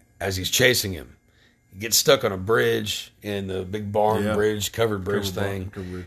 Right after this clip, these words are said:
Speaker 1: uh, that's broken up, but he can't get through half of it. And he's getting ready to take care of Marty, and then,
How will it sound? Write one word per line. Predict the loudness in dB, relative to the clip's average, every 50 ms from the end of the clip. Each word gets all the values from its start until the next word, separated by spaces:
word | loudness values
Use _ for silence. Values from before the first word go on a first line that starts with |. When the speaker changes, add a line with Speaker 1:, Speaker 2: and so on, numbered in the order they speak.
| -14 _ -6
Speaker 1:
uh, | -4 -2 0 0
that's | 0 -2 -4
broken | 2 4 4 4 4 2 0
up, | -2 -2 -2 -2
but | -4
he | -6 -4
can't | -4 -6 -6 -8 -8 -8
get | -8 -6 -6
through | -4 -4 -2
half | -2 -2 -2 -2 -2
of | -2 -2 -2
it. | -2 -6 -8 -12 -20 -20 _ _ _ _
And | -4 -2 -2
he's | -2 0
getting | 2 4 4 4
ready | 4 4 2 2
to |
take | 0 0 0 0 2
care | 2 2 2
of | 2
Marty, | 0 0 0 0 0 0 -2 -4 -6 -10 -14 -14
and | -12 -10 -8 -6 -4
then, | -4 -2 -2 -2 -2 -4 -4 -6 -8 -10